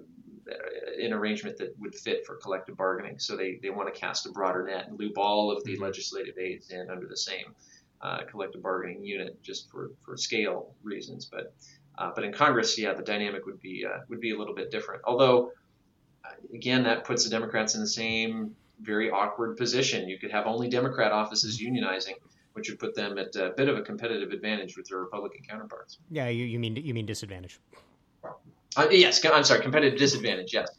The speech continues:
Speaker 1: with their, uh, Republican counterparts.
Speaker 2: Well, before we let you go, are there any other issues you guys over at Freedom Foundation are working on that our listeners need to know about?
Speaker 1: Well, we, uh,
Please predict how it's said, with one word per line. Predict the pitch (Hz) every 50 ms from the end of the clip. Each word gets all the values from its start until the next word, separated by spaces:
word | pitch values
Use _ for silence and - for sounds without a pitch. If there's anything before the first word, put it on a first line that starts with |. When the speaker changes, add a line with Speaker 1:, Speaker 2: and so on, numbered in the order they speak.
| - _ - - _ _ _
Speaker 1:
with | - 107 104
their, | - 101 95 98 98 98
uh, | 98 - -
Republican | - - 104 - 107 101 104 - - -
counterparts. | - - - - _ - - - _ _ - _ - _ _ _ _ _ _ _ _ _
Speaker 2:
Well, | - 175 175
before | 165 160 - 208 190
we | 185
let | 180 175 170 175
you | - 165
go, | 175 175
are | 175 170 156
there | 143 156
any | 165 160 156
other | 151 147 160
issues | 165 147 - - 160 143 127
you | 143
guys | 147 139 135 127 123
over | 143 131 139
at | 131
Freedom | - - 139 131
Foundation | 120 - 127 123 127 123 - -
are | 127
working | 127 127 - - 135
on | 127 123
that | 123 123
our | 123 123
listeners | 123 123 117 - 143 135 117 123
need | 120 110
to | - -
know | 123 123
about? | 131 147 151 - _ _ _ _ _ _ _ _ _ _ _ _ _ _ _ _ - - - - - - - - - - _ _
Speaker 1:
Well, | 131 127 123 120 117
we, | 117 127 123 123 127
uh, | 120 113 113 113